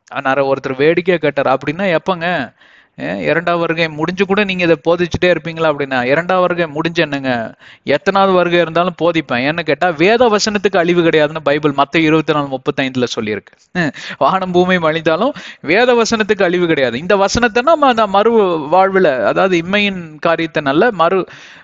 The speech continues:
மறுமையின் காரியத்தில் கூட நாம் இந்த வேத வசனத்தின் அடிப்படையில தான் இயங்கிக் கொண்டிருப்போம். இந்த வேத வசனத்துக்கு அழிவே கிடையாது. அதுதான் மத்தேயு இருபத்தி நாலு முப்பத்தைந்து.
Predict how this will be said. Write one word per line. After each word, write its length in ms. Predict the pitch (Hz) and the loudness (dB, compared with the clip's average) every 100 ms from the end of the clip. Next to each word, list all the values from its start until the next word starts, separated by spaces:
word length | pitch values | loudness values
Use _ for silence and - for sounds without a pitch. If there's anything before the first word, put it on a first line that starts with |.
| - | -4
மறுமையின் 440 | 170 208 214 202 185 | -2 0 0 0 2
காரியத்தில் 440 | 180 180 180 175 160 | 2 2 0 0 2
கூட 340 | 214 185 196 | 2 4 2
நாம் 400 | 190 180 196 180 | 2 0 0 -6
இந்த 160 | 170 165 | -4 0
வேத 300 | 170 240 247 | 2 4 4
வசனத்தின் 540 | 233 - 233 220 214 | 2 0 -2 0 0
அடிப்படையில 420 | 214 208 220 226 | 0 0 2 2
தான் 160 | 226 311 | 2 0
இயங்கிக் 340 | 285 294 302 | 0 0 0
கொண்டிருப்போம். 400 | 294 277 240 123 | 2 0 0 -2
இந்த 140 | 127 143 | 0 2
வேத 220 | 208 247 | 4 4
வசனத்துக்கு 440 | 247 254 247 240 | 2 2 0 2
அழிவே 260 | 240 247 262 | 2 4 4
கிடையாது. 360 | 254 240 175 - _ _ _ | 4 2 0 -8 _ _ _
அதுதான் 420 | - 160 220 254 240 | -4 0 2 2 2
மத்தேயு 140 | 220 | 2
இருபத்தி 300 | 240 240 233 | 2 4 2
நாலு 140 | 233 | 0
முப்பத்தைந்து. 540 | 220 208 208 202 135 | 0 -2 -2 -2 -4